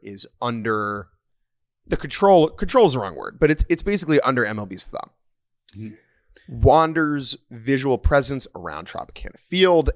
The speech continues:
Speaker 1: and Rays world as a whole has become very diminished over the past week. Uh, Mark Topkin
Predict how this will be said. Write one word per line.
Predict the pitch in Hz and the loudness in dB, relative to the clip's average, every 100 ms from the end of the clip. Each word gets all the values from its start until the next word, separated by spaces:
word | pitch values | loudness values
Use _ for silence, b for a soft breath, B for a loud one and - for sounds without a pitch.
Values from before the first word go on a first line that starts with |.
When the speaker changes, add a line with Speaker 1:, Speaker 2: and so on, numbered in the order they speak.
| - | -6
Speaker 1:
and | 82 87 | -18 -14
Rays | 101 107 110 101 | -10 -6 -4 -4
world | 98 92 87 - | -4 -4 -6 -12
as | - | -16
a | - | -16
whole | - 147 170 175 202 - _ _ _ | -4 2 4 4 -2 -8 _ _ _
has | _ - 92 78 - - _ _ | _ -12 -12 -12 -14 -16 _ _
become | 95 - - 62 - | -14 -14 -14 -14 -14
very | 67 65 - | -16 -16 -18
diminished | - 95 113 147 226 - - | -18 -8 -4 0 0 -2 -4
over | 165 160 160 | -2 -2 -4
the | 165 | -8
past | 170 165 - | -6 -4 -4
week. | 175 214 - - b b b _ _ _ - | -6 -6 -8 -20 b b b _ _ _ -4
Uh, | 113 101 | -2 -2
Mark | 107 110 - | -4 -4 2
Topkin | - 135 - 143 135 131 131 | 2 2 0 -2 -2 -2 -8